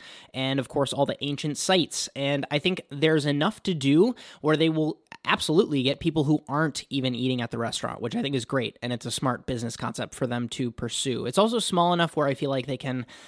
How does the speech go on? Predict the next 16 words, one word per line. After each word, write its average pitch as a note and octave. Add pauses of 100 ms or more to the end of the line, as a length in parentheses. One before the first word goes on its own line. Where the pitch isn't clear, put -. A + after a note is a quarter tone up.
have D3
a -
little D3
bit C#3+
of C3+
control C#3
and D#3
they B2+
don't B2+
have B2
to C3+
worry. B2+
It's C3+
not E3+
an D#3
all-inclusive C#3